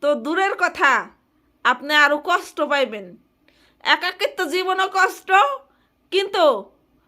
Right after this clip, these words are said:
বিশ্বাস করে ভালোবাসে কাউকে যদি আপনি জীবনে জড়ান,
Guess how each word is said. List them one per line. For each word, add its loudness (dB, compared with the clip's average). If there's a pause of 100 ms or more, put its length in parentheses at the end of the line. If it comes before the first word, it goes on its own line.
(120)
বিশ্বাস -2
করে 0
ভালোবাসে 0
কাউকে 0
যদি -2
আপনি 0
জীবনে -4
জড়ান, 0